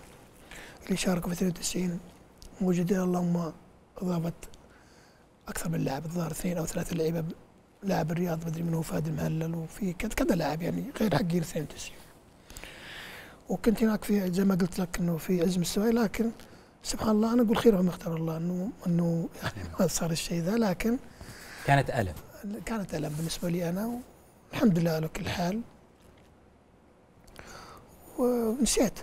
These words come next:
Speaker 1: شاركت في ثمانية وتسعين.
Speaker 2: ما أدري، صوتك وحسيتك ما نسيته.
Speaker 1: لا، لا، والله أنا نسيت. أنا ترى، يعني، أنا ما أدقق في كثير من الأمور، يعني.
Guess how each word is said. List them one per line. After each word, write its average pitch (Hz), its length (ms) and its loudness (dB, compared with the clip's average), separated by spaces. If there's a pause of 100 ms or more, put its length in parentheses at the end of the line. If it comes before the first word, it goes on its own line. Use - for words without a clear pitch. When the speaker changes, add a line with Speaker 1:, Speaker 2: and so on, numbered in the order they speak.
(920)
Speaker 1:
شاركت 254 320 6
في - 100 0
ثمانية 208 200 6
وتسعين. 185 360 4
Speaker 2:
ما 190 60 6
أدري، 190 40 2
صوتك 139 460 0
وحسيتك 95 1300 -6
ما 120 80 0
نسيته. 110 360 -6 (800)
Speaker 1:
لا، 311 140 8
لا، 285 80 8
والله 240 260 8
أنا 226 120 8
نسيت. 214 340 4
أنا 214 120 8
ترى، 208 300 2 (480)
يعني، 175 200 4
أنا 180 120 0
ما 185 400 4
أدقق 180 360 4
في - 140 -10
كثير 202 260 2
من 175 60 4
الأمور، 160 420 -4
يعني. - 300 -12